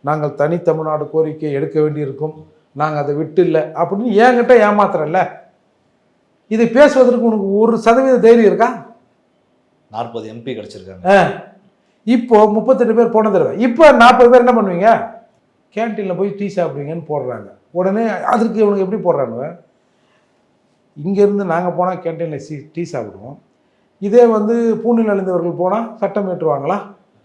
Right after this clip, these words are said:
Speaker 1: அதை எப்படி ட்விஸ்ட் பண்றானுங்க பாருங்க. இவங்க சொல்றது, நீ நாற்பது பேர் ஜெயிச்சிருந்தா கூட,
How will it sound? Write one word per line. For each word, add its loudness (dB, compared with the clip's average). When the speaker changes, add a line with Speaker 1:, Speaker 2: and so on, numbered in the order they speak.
Speaker 1:
அதை 2
எப்படி 4
ட்விஸ்ட் -4
பண்றானுங்க 0
பாருங்க. -12
இவங்க -4
சொல்றது, 0
நீ -4
நாற்பது 2
பேர் 6
ஜெயிச்சிருந்தா 0
கூட, -6